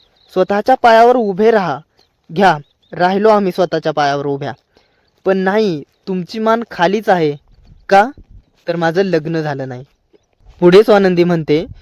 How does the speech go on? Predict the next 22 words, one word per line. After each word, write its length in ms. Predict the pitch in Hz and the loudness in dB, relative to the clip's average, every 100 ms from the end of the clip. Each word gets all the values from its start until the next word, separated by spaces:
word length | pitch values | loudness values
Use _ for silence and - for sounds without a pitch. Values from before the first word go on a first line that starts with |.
| - - | -20 -4
"मलाही 360 | 175 180 226 277 | 2 4 4 2
संसार 380 | 254 233 233 | 0 4 2
करायचा 440 | 220 214 185 170 170 | 4 4 4 2 0
आहे, 220 | 170 143 - - - - | 0 -4 -8 -20 -20 -4
पण 120 | 240 | 0
माझं 260 | 262 247 269 | 2 2 2
लग्न 340 | 240 220 247 | 2 2 0
ठरत 320 | 269 262 220 | 0 0 0
नाहीये 320 | 214 196 180 | 0 0 0
ना, 220 | 185 202 160 _ _ _ - | -2 -4 -8 _ _ _ -2
यात 220 | 247 - | -2 0
माझा 320 | 269 233 226 | 0 2 2
काय?" 200 | 285 302 | 2 2
स्वानंदीचे 600 | 269 190 190 233 240 240 277 | 2 2 2 2 -2 -4 0
बोलणे 340 | 240 233 233 | 2 4 2
ऐकून 340 | 233 - 180 | 0 -2 -4
तिची 360 | 185 - 190 220 | -4 -12 -2 4
आई 220 | 208 208 | 4 4
शेवटी 400 | 202 220 196 185 190 | 2 0 0 -6 -4
तिला 180 | 185 185 | 0 2
मिठी 300 | 180 160 175 | 0 -2 -2
मारते. 400 | 151 139 - | -2 -4 -8